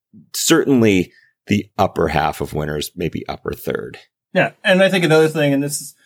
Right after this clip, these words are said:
Speaker 2: maybe what keeps him out of my, like, elite, elite. Again, I don't even know how many people are in that group, 'cause once you really start to try and do it,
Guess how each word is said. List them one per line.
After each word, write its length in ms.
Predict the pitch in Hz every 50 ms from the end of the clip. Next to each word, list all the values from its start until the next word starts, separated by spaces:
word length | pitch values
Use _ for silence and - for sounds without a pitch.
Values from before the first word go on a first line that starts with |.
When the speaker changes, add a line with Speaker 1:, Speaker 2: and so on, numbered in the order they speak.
| _ _ _ _ 180
Speaker 2:
maybe 220 | 185 180 160 185
what 340 | 180 175 170 165 156 156 -
keeps 260 | - 175 165 147 -
him 120 | 156 147
out 160 | 147 147 147 151
of 80 | 143
my, 280 | 139 135 135 131 127 127 123
like, 240 | 120 117 117 117 -
elite, 440 | 143 127 120 123 123 123 131 127 -
elite. 360 | 143 127 123 127 127 139 139
Again, 240 | 151 143 143 139 131
I 80 | 131 147
don't 120 | 160 175
even 260 | 185 160 147 139 127
know 220 | 127 120 127 127 120
how 120 | 131 123
many 300 | 117 117 113 120 120 120
people 300 | 113 - 117 - - -
are 100 | - -
in 200 | 92 92 98 104
that 180 | 107 104 104 -
group, 200 | 117 120 120 -
'cause 200 | 143 123 - 123
once 240 | 165 185 180 -
you 80 | 196 147
really 260 | 131 135 131 131 143
start 260 | 139 - 143 135 135 -
to 60 | 135
try 220 | 123 123 120 131
and 140 | 123 113 92
do 180 | - 117 117 123
it, 160 | 131 131